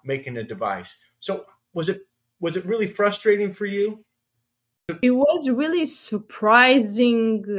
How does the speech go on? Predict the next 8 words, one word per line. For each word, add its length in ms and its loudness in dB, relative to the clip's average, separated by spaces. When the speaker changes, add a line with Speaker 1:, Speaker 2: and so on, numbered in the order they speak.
Speaker 2:
me 840 -4
that 460 0
this 220 2
technology 720 0
didn't 360 -2
change, 540 -4
uh, 280 0
since, 520 -6